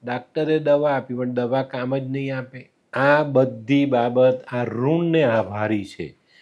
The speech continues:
આવા ઋણમાંથી નીકળવા માટે આપણે શું કરવું જોઈએ? આવા લોકોએ પોતાના ઘરની નજીકમાં જે દવાખાનું હોય ને, એ ડાક્ટરને, વૈદ્યને, હકીમને એને પૈસા આપવા જોઈએ. પોતાના ખાનદાનમાંથી ભેગા કરો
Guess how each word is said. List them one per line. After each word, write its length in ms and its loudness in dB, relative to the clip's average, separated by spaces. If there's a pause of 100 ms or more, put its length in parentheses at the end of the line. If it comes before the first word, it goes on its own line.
(240)
આવા 200 6
ઋણમાંથી 560 2
નીકળવા 640 4
માટે 280 2
આપણે 300 0
શું 260 0
કરવું 340 -2
જોઈએ? 360 -8 (320)
આવા 320 4
લોકોએ 580 2
પોતાના 600 -2
ઘરની 360 -4
નજીકમાં 600 -4
જે 120 -4
દવાખાનું 640 -4
હોય 160 -8
ને, 180 -10 (440)
એ 500 -2
ડાક્ટરને, 760 2
વૈદ્યને, 600 2
હકીમને 560 -2
એને 460 -4
પૈસા 480 -4
આપવા 400 -4
જોઈએ. 440 -6 (260)
પોતાના 380 -2
ખાનદાનમાંથી 800 -2
ભેગા 340 -4
કરો 400 -4